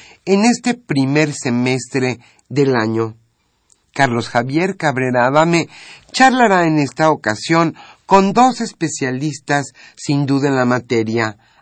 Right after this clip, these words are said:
Antonio Gasol Sánchez y Sergio Martín Moreno. Ambos son catedráticos de nuestra facultad, la Facultad de Economía de la unam.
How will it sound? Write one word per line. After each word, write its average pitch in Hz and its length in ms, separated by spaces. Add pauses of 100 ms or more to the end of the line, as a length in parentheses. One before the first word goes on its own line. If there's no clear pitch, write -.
(140)
Antonio 156 680
Gasol 123 400
Sánchez 151 600 (260)
y 156 120
Sergio 180 540
Martín 131 540
Moreno. 110 560 (560)
Ambos 160 440
son 180 260 (280)
catedráticos 185 1120
de 127 160
nuestra 127 320
facultad, 139 680 (380)
la 220 160
Facultad 196 800
de 139 260
Economía 135 920 (420)
de 143 220
la 131 200
unam. 113 540